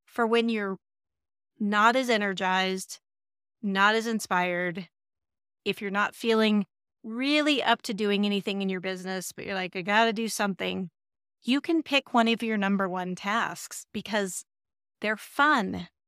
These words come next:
You like doing them. And you will find that when you do that, it boosts your energy. So for me, if I'm feeling tired, but I know I need to do something, I'll pick a number one task. And then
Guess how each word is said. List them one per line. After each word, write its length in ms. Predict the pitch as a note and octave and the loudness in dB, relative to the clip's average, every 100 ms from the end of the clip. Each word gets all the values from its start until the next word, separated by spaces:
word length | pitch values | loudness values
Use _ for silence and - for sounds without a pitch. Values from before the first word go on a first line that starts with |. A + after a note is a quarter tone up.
| _ | _
You 220 | A3 A3+ | -10 -8
like 400 | G#3+ A3 A#3 - | 0 2 2 -2
doing 320 | A#3 G#3+ G3+ | -2 0 0
them. 260 | F#3 F#3 F#3 _ _ _ - | -2 -4 -8 _ _ _ 0
And 160 | A#3+ A#3+ | 2 2
you 140 | A#3+ | 0
will 260 | A#3 D4 D#4+ | 4 4 4
find 760 | - D#4 E4 G#3+ F#3+ G3 - _ _ | 0 2 4 4 2 0 -4 _ _
that 220 | A3 G#3+ G#3+ | -2 0 2
when 140 | A3 | 2
you 120 | A3 | 2
do 200 | G#3 G4+ | 2 2
that, 320 | C4+ F#3 F#3+ - - | 4 4 4 0 -6
it 180 | A#3 G#3+ | -4 -2
boosts 300 | B3+ B3 - | -2 -2 2
your 80 | A3 | 2
energy. 560 | B3 F#3+ C#3+ - G#3+ _ _ _ _ | 4 2 -2 -10 -16 _ _ _ _
So 220 | - B3+ | 4 4
for 160 | B3+ B3 | 6 4
me, 460 | D#4 C4+ G3+ G#3 _ - | 6 4 2 -2 _ -12
if 140 | G#3 | 0
I'm 180 | A3+ A#3+ | 2 2
feeling 320 | A#3+ A3+ G#3 | 2 0 0
tired, 540 | G3 - C#4 A3 G3 F#3 | -2 -2 0 0 -2 -2
but 120 | G#3+ | 0
I 80 | G#3 | 2
know 200 | A3 A#3 | 2 4
I 100 | A#3 | 4
need 200 | A3 G3 | 2 0
to 100 | G#3+ | -6
do 180 | A3+ B3 | -8 -6
something, 540 | G3 - F#3 F#3 F#3+ _ _ _ _ - | -6 -6 -6 -4 -6 _ _ _ _ -2
I'll 120 | A3 | -2
pick 260 | - D4 C#4 | 0 -4 2
a 60 | |
number 280 | A#3+ A#3 A3 | 4 4 4
one 240 | G3+ G3 F#3+ | 2 -2 0
task. 560 | - F#4 A3 G3 - _ _ _ _ _ - | 0 2 0 -2 -8 _ _ _ _ _ 0
And 160 | A#3 A#3+ | 2 2
then 240 | C4 B3 | 2 -2